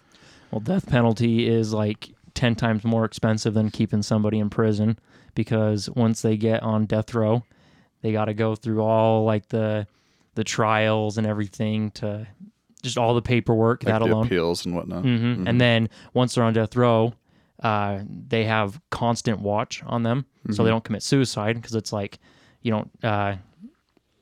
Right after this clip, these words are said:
Speaker 1: what, what, what's that phrase? Don't, uh, don't cheat the hangman. So once they're on death row, like, the state has to, wants to put them down,
Speaker 2: Mm-hmm.
Speaker 1: and so they put them on, like, a, a watch list to make sure they don't kill themselves,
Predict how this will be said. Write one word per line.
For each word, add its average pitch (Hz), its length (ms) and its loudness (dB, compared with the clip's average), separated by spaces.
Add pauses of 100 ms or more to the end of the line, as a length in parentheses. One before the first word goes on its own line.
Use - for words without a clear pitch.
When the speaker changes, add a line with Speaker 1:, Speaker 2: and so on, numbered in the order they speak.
(160)
Speaker 1:
what, 120 220 0
what, 113 260 -8
what's 117 160 -10
that - 180 -6
phrase? 104 360 -4
Don't, 110 260 0 (1300)
uh, 110 240 4
don't 113 260 2
cheat 127 220 -2
the 123 80 -2
hangman. 117 580 2 (200)
So 113 260 2
once 117 240 2
they're 120 120 4
on 113 100 2
death 117 240 2
row, 113 400 4 (640)
like, 101 180 -10
the 110 100 -6
state - 420 -4 (680)
has 110 420 -4
to, 107 680 0 (220)
wants 107 360 -2
to 123 100 -2
put 143 240 0
them 113 140 0
down, 113 360 0 (140)
Speaker 2:
Mm-hmm. 98 300 -4
Speaker 1:
and 110 100 -6
so 113 100 -2
they 110 100 0
put 127 200 -4
them 113 120 -2
on, 110 240 0
like, 104 240 -6
a, 101 180 -6
a 107 80 -2
watch 120 380 0
list 110 180 -4
to - 60 -6
make 107 100 -2
sure - 100 -4
they 107 80 0
don't 104 160 -6
kill 120 200 2
themselves, 117 520 -2